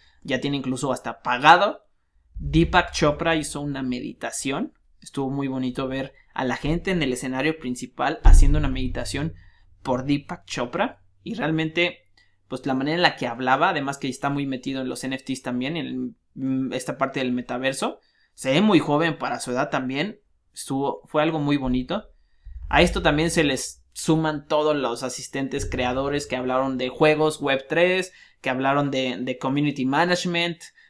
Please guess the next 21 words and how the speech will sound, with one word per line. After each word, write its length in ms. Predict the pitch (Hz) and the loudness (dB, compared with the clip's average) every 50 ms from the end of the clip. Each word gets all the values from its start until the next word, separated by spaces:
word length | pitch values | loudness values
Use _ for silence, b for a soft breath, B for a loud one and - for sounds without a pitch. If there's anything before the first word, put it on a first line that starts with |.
| b b _ - | b b _ -12
Este, 560 | - 123 - - - - 131 127 127 123 - - - - | -10 -10 -10 -10 -2 0 2 2 4 2 2 0 0 -2
shout 320 | - - - 139 143 143 - | -4 -2 0 0 2 2 2
out 180 | 151 151 147 | 2 2 2
para 140 | 147 135 131 | 0 -4 -2
la 120 | 127 127 123 | -2 -4 -4
gente 240 | - 143 139 143 | -2 -2 0 4
de 100 | 135 131 | 4 4
Cybercon, 520 | 131 131 143 160 165 165 165 - 175 175 170 - - - - | 6 6 6 6 6 4 2 2 0 -2 -2 -4 -10 -10 -10
que 80 | - | -10
estuvo 260 | - - - 147 143 143 | -8 -4 -2 0 0 0
muy 260 | 143 143 143 143 143 | 0 0 2 2 2
a 60 | 135 | 2
la 80 | 135 135 | 2 0
vanguardia 480 | 131 127 131 131 135 135 135 139 135 | 0 -2 -2 0 0 0 0 0 0
hablando 380 | 135 135 135 135 135 135 131 - | 0 0 0 0 0 0 -2 -2
todo 240 | - 135 135 135 135 | -4 -4 -4 -2 -2
esto. 360 | 143 147 - - 160 165 165 b b b b b b | -2 -2 -2 -2 -4 -4 -4 b b b b b b
Estuvo 560 | - 127 - - 151 151 156 156 156 156 156 | -12 -10 0 2 4 6 6 8 6 6 4
el 540 | - - 139 131 131 131 127 127 127 127 - | 2 0 0 -2 -2 -2 -2 -2 -4 -4 -2
congresista 680 | - 135 135 135 131 131 - 147 143 - 147 143 - | -2 -2 0 0 0 0 -2 -2 -2 -2 -2 -4 -2
Tom 220 | - 135 135 143 | 0 0 0 0